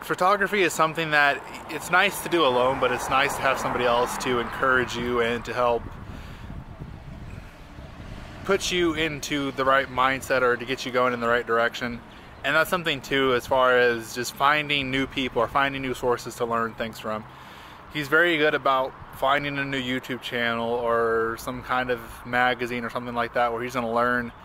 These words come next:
a new skill or a new tactic that's gonna put him, you know, that much closer to where he wants to be at as a photographer or to help him get that scene perfectly.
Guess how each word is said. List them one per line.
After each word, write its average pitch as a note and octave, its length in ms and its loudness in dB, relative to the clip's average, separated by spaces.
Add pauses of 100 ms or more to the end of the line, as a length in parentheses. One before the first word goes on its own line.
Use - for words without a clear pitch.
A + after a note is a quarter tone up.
(260)
a B2+ 140 2
new B2+ 180 2
skill C3+ 420 0
or A#2+ 140 4
a A#2+ 60 2
new A#2+ 120 -4
tactic A#2+ 520 -2
that's A2+ 160 -16
gonna A2+ 180 -6
put C3 240 -4
him, A#2 480 -4 (800)
you C3+ 120 -8
know, B2 240 4
that C3 240 2
much - 560 0 (880)
closer D3 380 0
to B2+ 60 0
where B2+ 120 4
he C#3 120 -4
wants B2+ 220 -2
to D3 100 -10
be B2 180 0
at A2+ 120 2
as A2+ 140 -2
a A2+ 60 -10
photographer A2+ 680 -4
or A2 40 -6
to A2+ 60 -4
help B2 200 0
him A#2+ 180 -12
get B2 180 -2
that A2+ 160 -2
scene A#2+ 220 -10
perfectly. A2 540 -4